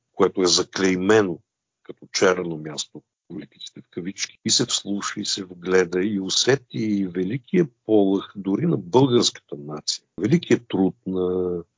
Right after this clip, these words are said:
поколения предци, които изградиха социализма, който, от който още берем плодове, той е великански труд, тая даденост на поколенията българи.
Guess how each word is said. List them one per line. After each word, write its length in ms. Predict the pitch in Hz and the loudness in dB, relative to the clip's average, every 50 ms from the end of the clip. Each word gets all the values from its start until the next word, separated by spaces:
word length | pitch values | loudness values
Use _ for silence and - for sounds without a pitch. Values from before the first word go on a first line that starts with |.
| _ _ | _ _
поколения 760 | - 113 110 - _ - 107 101 98 95 87 85 85 85 85 - _ | -6 -6 -6 -8 _ 0 4 4 6 6 4 2 0 -2 -2 -2 _
предци, 440 | - 87 82 - - - - 90 85 | 0 0 0 0 0 0 0 0 -2
които 340 | - - 85 80 _ - 92 | -4 -6 -8 -6 _ -2 -2
изградиха 960 | 85 82 82 80 80 80 80 80 113 139 - - 117 104 87 82 80 78 76 _ _ _ - - - | -2 -2 -2 -4 -6 -6 -6 -4 -4 -4 -2 0 2 2 2 0 -2 -6 -10 _ _ _ -16 -14 -8
социализма, 760 | - - - - - 90 82 76 80 80 78 - 80 76 76 76 73 _ | -2 0 2 2 2 2 0 -2 -2 -2 -4 -6 -8 -12 -12 -14 -16 _
който, 420 | - - 87 85 - _ - 82 - _ _ _ _ _ _ _ _ _ _ _ - | -4 -2 -2 -2 -2 _ -12 -12 -12 _ _ _ _ _ _ _ _ _ _ _ -14
от 100 | - - | -12 -2
който 260 | - 107 98 90 95 | 2 2 2 4 4
още 260 | 95 117 - - - 104 | 4 4 2 2 2 4
берем 340 | 92 90 82 85 80 76 | 4 4 4 4 2 -2
плодове, 760 | - - 78 80 82 78 85 82 82 92 117 143 165 185 202 - _ _ _ | -4 -10 -12 -10 -10 -8 -8 -4 2 4 4 4 4 2 0 -4 _ _ _
той 180 | - 110 120 131 131 123 107 | 0 2 4 4 4 4 2
е 60 | 98 - _ _ _ _ _ _ _ - | 2 -2 _ _ _ _ _ _ _ -8
великански 800 | 87 92 95 90 90 85 - - 117 139 165 165 - - - - _ _ _ | -4 -2 -2 -2 -2 -4 -4 0 0 2 2 2 0 -4 -8 -18 _ _ _
труд, 280 | - 101 107 113 104 - _ _ _ - - _ _ _ _ _ - | 2 4 4 4 4 2 _ _ _ -20 -20 _ _ _ _ _ -4
тая 320 | - 113 127 120 110 92 85 82 85 - _ _ _ - | 0 4 4 6 6 4 2 -2 -10 -14 _ _ _ 2
даденост 500 | 107 104 95 95 90 87 82 - - - | 4 4 4 2 -2 -4 -6 -8 -10 -12
на 240 | 82 82 82 87 87 _ _ - | -12 -14 -14 -16 -18 _ _ -16
поколенията 640 | - - _ - - 87 85 80 78 78 73 - _ _ _ _ _ _ _ _ _ _ - | -16 -14 _ -8 -6 -6 -6 -6 -8 -12 -14 -16 _ _ _ _ _ _ _ _ _ _ -14
българи. 320 | 80 80 78 76 76 - | -12 -10 -10 -10 -12 -16